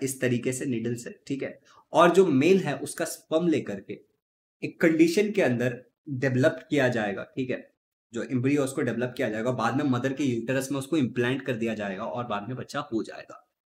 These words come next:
इसको बोलते हैं आईवीएफ़, इसका फुल फॉर्म पूछा जा सकता है। अब देखो सरोगेसी, अब यहाँ पे क्या होता है कि कुछ-कुछ केसेस में some women have problems in implantation of embryo in the uterus। यूटरस में इम्प्लांटेशन में दिक्कत आता है, तो ऐसे केस में जो वुमेन है वो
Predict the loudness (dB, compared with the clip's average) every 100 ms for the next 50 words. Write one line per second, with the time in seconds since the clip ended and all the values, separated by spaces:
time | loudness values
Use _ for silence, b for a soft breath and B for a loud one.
0 | -2 2 4 4 4 0 2 2 2 -2
1 | -2 -2 -2 -2 -4 -4 -4 -4 -8 -10
2 | -12 -20 _ 4 6 6 2 B B -12
3 | 2 8 10 10 8 4 -2 2 4 6
4 | 2 4 4 4 0 -4 -6 _ _ -4
5 | 0 0 0 0 0 -2 -8 _ 4 4
6 | 6 2 2 2 0 2 2 4 2 2
7 | 2 4 4 4 2 2 2 0 0 -2
8 | -2 0 0 2 2 2 0 -2 -4 -8
9 | -10 -20 _ _ 2 4 4 2 4 4
10 | 4 4 4 2 0 2 2 2 2 2
11 | 4 0 0 -2 -2 0 2 2 0 4
12 | 4 4 4 4 6 6 4 4 2 0
13 | -2